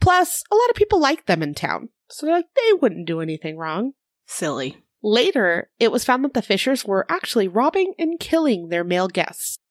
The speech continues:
Speaker 2: I'd like to point out that we are still in the legend right now.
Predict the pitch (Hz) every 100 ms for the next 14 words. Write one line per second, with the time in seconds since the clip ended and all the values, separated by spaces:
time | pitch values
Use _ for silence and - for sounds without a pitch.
0 | - 226 262 277 330 254 214 180 185 -
1 | 185 170 196 175 180 - 175 165 156 143
2 | 87 - 101 190 185 - 170 - 147 -
3 | 214